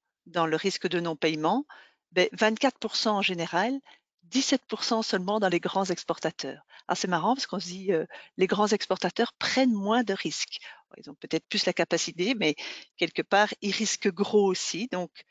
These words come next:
ils connaissent probablement plus les, les moyens de se faire couvrir. Vous avez tout ce qui est, euh,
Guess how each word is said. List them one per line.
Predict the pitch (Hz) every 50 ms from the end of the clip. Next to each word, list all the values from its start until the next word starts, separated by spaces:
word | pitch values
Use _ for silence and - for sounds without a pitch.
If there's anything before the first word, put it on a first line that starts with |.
| _ _ _ _ -
ils | 214 185
connaissent | - - 220 196 196 226 233 -
probablement | - - 202 190 180 170 180 180 180 175 170
plus | _ - - 240 254 - - -
les, | 196 190 185 175 165 165 - - - - -
les | 180 190
moyens | 185 180 180 185 180 196 214 220
de | 208 190 180
se | - - 190
faire | - - 185 175 -
couvrir. | - - 170 160 - - - - 165 _ _ _ _ _ _ _ _ _ _ _ _ _ -
Vous | - 165 165 185
avez | 180 190 202 202 214 202
tout | - - 233
ce | - -
qui | - - - 208 202
est, | 202 190 196 202 185 - - _ - 170
euh, | 170 170 170 170 165 165 165 165 165 -